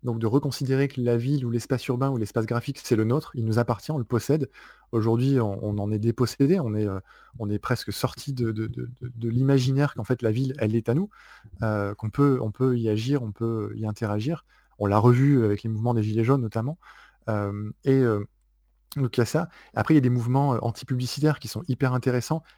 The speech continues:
Il y a les casseurs de pub, alors qui sont souvent jugés dans les tribunaux, hein, mais ça veut dire que se passe quelque chose, c'est ça aussi qui est intéressant. On a aussi les gens qui viennent, les, les gens qui viennent éteindre les enseignes. Euh, vous voyez, parfois dans la rue, la nuit, il y a plein d'enseignes lumineuses, euh,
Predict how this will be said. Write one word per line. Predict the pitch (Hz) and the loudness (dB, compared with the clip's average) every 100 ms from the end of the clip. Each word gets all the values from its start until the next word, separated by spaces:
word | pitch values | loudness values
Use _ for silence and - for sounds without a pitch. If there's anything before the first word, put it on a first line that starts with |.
| _ | _
Il | 120 | 0
y | |
a | 113 | 2
les | 110 | 2
casseurs | 117 117 | 2 4
de | 120 | 2
pub, | 123 156 156 139 - _ - | 2 2 2 0 -8 _ -6
alors | 101 | -4
qui | - | -4
sont | - | -8
souvent | 107 127 123 127 | -6 -2 0 0
jugés | 113 113 | 0 0
dans | 120 | 0
les | 104 | -2
tribunaux, | - 120 143 202 | -2 -2 0 0
hein, | 151 113 | -2 -4
mais | 104 101 | -2 -4
ça | - | -4
veut | 104 | -4
dire | 107 - | -4 -10
que | |
se | - - | -16 -12
passe | - | -12
quelque | - 113 | -8 -2
chose, | - 151 | 2 0
c'est | - | -2
ça | - 120 | -6 -4
aussi | 107 - | -6 -12
qui | - | -10
est | 107 | -8
intéressant. | 104 101 - 165 _ - - - | -6 -6 -8 -12 _ -20 -20 -4
On | 120 | 0
a | 117 | 0
aussi | 113 143 | 0 0
les | 127 | 2
gens | 147 | 0
qui | 143 117 | -2 -4
viennent, | 123 117 | -2 -2
les, | 110 113 110 | 0 0 0
les | 113 | -2
gens | 117 | -4
qui | 131 | -2
viennent | - 135 | -2 -2
éteindre | 139 - 143 123 | -2 0 0 2
les | 117 113 | 2 2
enseignes. | 127 156 147 107 - _ _ - | 0 2 0 -2 -10 _ _ -6
Euh, | 104 | -2
vous | 107 | 2
voyez, | 117 135 | 4 2
parfois | 120 - | 0 2
dans | 131 | 2
la | 110 104 | 2 2
rue, | 123 139 | 2 4
la | 131 110 | 2 0
nuit, | 123 | 0
il | 135 | -2
y | |
a | 92 | -2
plein | - 156 160 | -2 0 0
d'enseignes | 151 131 151 139 | -2 0 2 4
lumineuses, | 131 135 131 135 143 | 4 4 4 4 2
euh, | 117 | 0